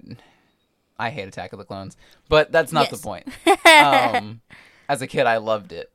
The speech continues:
Speaker 1: 'cause it was cool. And when the, when, like, the rowdy teenagers in front of me were like, "Yeah, Yoda, fuck him up," I was like, "Yeah, Yoda, fuck him <laughs> up," like, right next to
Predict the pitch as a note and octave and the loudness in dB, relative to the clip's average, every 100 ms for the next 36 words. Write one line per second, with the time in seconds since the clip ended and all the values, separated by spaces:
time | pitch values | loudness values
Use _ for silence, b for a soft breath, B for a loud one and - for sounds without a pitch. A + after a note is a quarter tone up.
0 | _ _ F#2 A#2 G#2+ - - G#2 F2+ A2 | _ _ -14 -12 -14 -14 -14 -10 -8 -8
1 | A2+ A2+ A2 A2+ G#2+ G#2 F2 - A#2+ A#2+ | -8 -8 -8 -6 -4 -6 -8 -18 -12 -12
2 | G#2+ G#2 - A#2 A2 A2 A2 A2 - B2 | -12 -16 -14 -12 -6 -4 -4 -6 -12 -12
3 | A2 A2 G#2 A2 G#2+ G#2+ G#2+ G2+ G#2 G#2+ | -12 -14 -16 -16 -12 -12 -12 -14 -10 -6
4 | G#2+ A2+ B B - G#3 C4+ D4 B3+ C4 | -6 -6 B B -10 -6 -6 -6 -4 -4
5 | C4+ C4 C4 C4+ C4 C4+ C#4+ - E3 F3+ | -4 -4 -6 -4 -4 -4 -4 -2 -2 -2
6 | D3+ D3 C#3 - - G3 B3 A#3+ G#3 A3+ | -4 -6 -6 -6 -6 2 4 4 4 2
7 | A#3 A3+ C#4+ B3+ F4 D#4+ F#4+ F4+ - D3 | 2 0 -4 -6 -4 -6 -4 -2 -2 -4
8 | A#2+ B2+ C3+ C3 - - | -2 -2 -2 -6 -10 -14